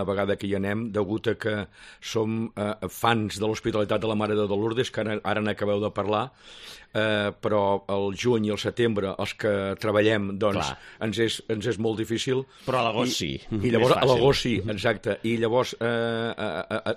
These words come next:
Speaker 1: cinc persones de, del grup de Bona Nova organitzem un peregrinatge, que aprofito als oients, si algú vol venir el mes d'agost, el telèfon de contacte és el sis sis tres zero u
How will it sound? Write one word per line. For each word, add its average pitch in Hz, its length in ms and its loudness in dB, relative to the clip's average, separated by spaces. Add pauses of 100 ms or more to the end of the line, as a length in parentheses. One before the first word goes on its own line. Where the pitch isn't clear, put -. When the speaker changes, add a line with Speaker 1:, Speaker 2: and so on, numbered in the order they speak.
Speaker 1:
cinc 135 400 -2
persones 123 400 0
de, 104 400 0
del 104 180 -2
grup 104 220 -2
de 110 80 0
Bona 110 160 0
Nova 123 320 -2 (460)
organitzem 117 500 0
un 117 140 -2
peregrinatge, 104 720 0
que - 80 -4
aprofito 104 480 -4 (100)
als 110 220 -2
oients, 120 460 0 (260)
si - 180 -6
algú 107 320 0
vol 120 220 4
venir 113 380 0 (100)
el 95 80 0
mes 101 180 -2
d'agost, 113 520 -2 (260)
el 104 160 -2
telèfon 110 480 0
de 110 80 2
contacte 113 560 -2
és 107 80 -4
el 98 160 -4
sis 131 320 -4
sis - 320 -6
tres - 460 -2 (340)
zero 104 320 0
u 117 160 2